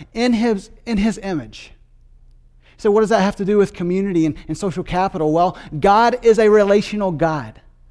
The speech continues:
God is the triune God. He exists eternally as one God in three persons. The Father is God, the Son is God, the Spirit is God. And they relate within themselves perfectly, sharing the same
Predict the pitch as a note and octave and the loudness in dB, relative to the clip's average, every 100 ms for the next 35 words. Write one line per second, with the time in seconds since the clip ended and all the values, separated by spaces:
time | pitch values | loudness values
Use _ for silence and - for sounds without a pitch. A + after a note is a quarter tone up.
0 | - - - C#3+ G3+ A3 B3 A#3+ G#3+ G3 | -20 -20 -10 0 4 4 4 2 2 0
1 | G3 - G#3 G#3 G3 F#3+ F3 D#3+ D3 - | -2 -2 2 2 0 -2 0 0 -2 -8
2 | - A#3+ A#3+ F#3 D#3 A3+ A3 - G#3+ G3+ | -6 -2 0 -2 -2 2 2 0 -6 -6
3 | - G#3+ A#3 A3 F#3+ G3 G3 E3 F3 A3+ | -6 -8 -4 -2 -2 0 -2 -2 -2 -2
4 | A#3+ A3+ A3+ G#3+ A3 G3 - G3 A3 G#3 | 2 4 4 0 -4 -10 -8 -4 -4 -4
5 | - F#3+ E3 C#3 - - - G3 - G#3+ | -8 -8 -6 -8 -8 -20 -10 -8 -2 2
6 | A3 A3 G3+ D#3 F3 D#3+ D3+ - - - | 2 0 -2 -2 -2 -2 -4 -12 -20 -10
7 | F3+ - A3+ G#3+ F3+ E3+ F3+ E3+ - - | -10 -4 -4 -4 -8 -2 0 -2 -4 -12
8 | F3+ - A#3 A3+ A3 G#3+ F3 B2+ F3 D#3 | -12 -10 -2 0 0 -2 -12 -4 -2 -2
9 | C3 A#2+ _ - _ _ _ _ _ _ | -6 -14 _ -20 _ _ _ _ _ _
10 | _ _ - G3 A3 G3+ G#3 G#3+ A3+ G#3+ | _ _ -8 -2 -2 0 -2 2 2 0
11 | - - - _ - _ - G3 G3+ - | -4 -20 -20 _ -20 _ -6 -2 -2 -2
12 | A#3 A3+ G#3 - G3+ - - - - A#3 | -4 -2 -4 -2 -4 -4 -20 -18 -8 -2
13 | A3+ - G3+ - D#3+ C3 - - - A3 | -2 -2 -8 -6 -8 -8 -10 -16 -8 -6
14 | A3+ A3 G#3 A#3+ A3+ G3 | -4 -4 -6 -6 -6 -6